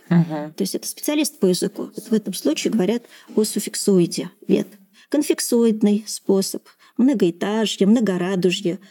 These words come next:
Speaker 2: конфиксоид, много йод,
Speaker 1: Мгм.
Speaker 2: да, присоединяется. Это были примеры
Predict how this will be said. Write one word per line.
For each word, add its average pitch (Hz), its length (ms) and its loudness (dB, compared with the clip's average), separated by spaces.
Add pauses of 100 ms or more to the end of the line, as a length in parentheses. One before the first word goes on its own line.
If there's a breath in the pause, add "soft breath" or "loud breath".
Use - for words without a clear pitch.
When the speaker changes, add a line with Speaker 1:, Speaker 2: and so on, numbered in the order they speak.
(160 soft breath)
Speaker 2:
конфиксоид, 220 840 0 (120)
много 202 540 2
йод, - 500 -2 (180 soft breath)
Speaker 1:
Мгм. 160 180 0 (160)
Speaker 2:
да, 277 160 -4 (380)
присоединяется. 196 840 -4 (440 loud breath)
Это 320 480 -2 (160)
были 233 220 2
примеры 269 520 2